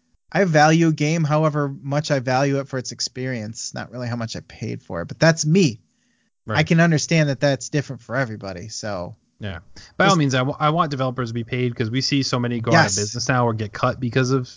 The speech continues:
Speaker 2: things not selling well. A-, as, as opposed to kinda play devil's advocate and almost argue the opposite of what Tom is saying is that, well, maybe this is a way for developers to keep their jobs because their games are being played. If we just threw it out in the wild, certain games maybe like Blair Witch wouldn't sell at all.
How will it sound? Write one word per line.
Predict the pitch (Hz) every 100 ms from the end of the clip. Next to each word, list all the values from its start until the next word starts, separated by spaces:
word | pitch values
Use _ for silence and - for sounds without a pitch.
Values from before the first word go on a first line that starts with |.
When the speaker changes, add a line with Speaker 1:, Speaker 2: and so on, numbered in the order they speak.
| _
Speaker 2:
things | 156 143 135
not | 127
selling | - 147 147
well. | 151 156 160 - - _ _ _ _ -
A-, | 156 -
as, | 156 156 131
as | 147 131
opposed | 123 160 156
to | -
kinda | 160
play | 139 131
devil's | 127 120 120
advocate | 135 131 123
and |
almost | 123 127 117 -
argue | 131 139 127 120
the | 117
opposite | 123 156 - 117
of |
what | 107
Tom | - 117 110
is | 107
saying | 120 110
is | 113
that, | 113 113 113 _ - - _
well, | 120
maybe | 135
this | 165
is | -
a |
way | 139
for | 135
developers | 117 120 120 113 113
to |
keep | - - 202 -
their | 113
jobs | 104 104 98 107
because | 117 110 - 196 175
their | 127
games | 117 117 113
are | 110
being | 110 95
played. | 156 123 101
If | 98
we | 175
just | 185
threw | - 139
it |
out |
in | 127
the | 110
wild, | 127 160 127 107 104 _ _ _ _ -
certain | - 170 151
games | 139 131
maybe | 127 123
like | 117
Blair | 123 123
Witch | 127 123
wouldn't | 120 113
sell | - 120 107
at |
all. | 113 135 -